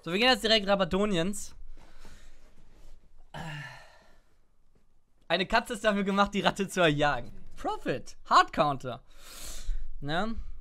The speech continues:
Leute, joint mein Discord. Also ein Discord in, in mein Thread.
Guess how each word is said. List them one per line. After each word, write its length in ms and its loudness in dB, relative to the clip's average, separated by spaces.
Leute, 560 10
joint 320 6
mein 140 4
Discord. 580 2
Also 300 8
ein 120 4
Discord 320 0
in, 280 -4
in 200 -2
mein 160 2
Thread. 500 2